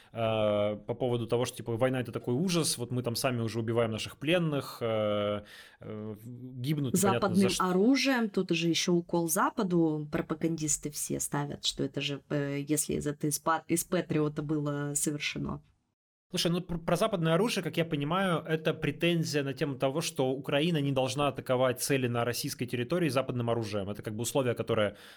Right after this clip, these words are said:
Speaker 1: вроде как ставилось Украине. А, некоторое время назад они сбили А пятьдесят и Ил-двадцать два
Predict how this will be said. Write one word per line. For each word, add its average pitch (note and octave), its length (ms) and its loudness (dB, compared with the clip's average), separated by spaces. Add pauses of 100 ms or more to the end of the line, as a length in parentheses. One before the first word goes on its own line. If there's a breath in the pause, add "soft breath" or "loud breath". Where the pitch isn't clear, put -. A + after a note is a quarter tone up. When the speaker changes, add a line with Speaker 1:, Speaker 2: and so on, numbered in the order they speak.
Speaker 1:
вроде B2+ 260 2
как G#2+ 140 -8
ставилось A2 400 0
Украине. D#3 640 0 (280 loud breath)
А, A2+ 140 -2
некоторое C3 300 -2
время C3 220 0
назад B2 240 0
они A#2+ 120 -2
сбили A#2+ 320 0
А B2+ 200 2
пятьдесят A#2+ 540 -2
и C3 120 -4
Ил-двадцать A#2+ 420 -2
два A#2 440 2